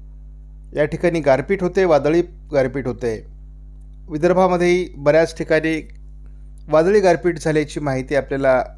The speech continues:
शेतकऱ्यांनी कळवली आहे. हे पावसाचं क्षेत्र उद्या आणखी विकसित होण्याची शक्यता असून पूर्व भारताच्या दिशेने हे वातावरण वाढण्याची शक्यता आहे. वीस तारखेला पहिलं कमी दाबाचं क्षेत्र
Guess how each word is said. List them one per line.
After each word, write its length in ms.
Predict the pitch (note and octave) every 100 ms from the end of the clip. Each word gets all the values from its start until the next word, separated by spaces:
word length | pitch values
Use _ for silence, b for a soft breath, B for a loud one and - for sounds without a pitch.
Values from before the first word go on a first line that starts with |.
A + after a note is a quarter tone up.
| - - -
शेतकऱ्यांनी 540 | - C3+ - D3+ D3+
कळवली 340 | C#3 A2+ G2
आहे. 260 | F#2 E2 - - - - - - - - - - - - - - - - - E3
हे 100 | F#3+
पावसाचं 460 | F#3 D#3+ E3+ D#3
क्षेत्र 540 | D#3 - D3 D3+ D#3 D#3+
उद्या 340 | D3+ C#3+ D3
आणखी 320 | C#3 C3+ -
विकसित 400 | D#3+ D3 D3 - D3
होण्याची 300 | C#3+ C#3+ D3
शक्यता 460 | - D#3+ - C#3+ D3
असून 460 | C#3+ - E3 E3+ - - - - b b b b b
पूर्व 280 | F3+ F3+ G#3+
भारताच्या 460 | G3+ F#3 G3 F#3+ F#3
दिशेने 460 | D3 - D#3 D#3+ E3 - - -
हे 140 | D3
वातावरण 400 | D#3 C3 C#3 C#3
वाढण्याची 480 | C#3 A#2+ A#2+ A#2+ A#2+
शक्यता 440 | A#2 A2 - F2+ D#2+
आहे. 260 | D#2 - - - - - - - - -
वीस 340 | E3 D#3+ F3+ -
तारखेला 380 | E3+ - E3+
पहिलं 400 | E3+ - D#3 D#3
कमी 240 | E3+ D#3+ D#3
दाबाचं 400 | D#3 D3 D3 D3
क्षेत्र 560 | - - D3 E3+ E3+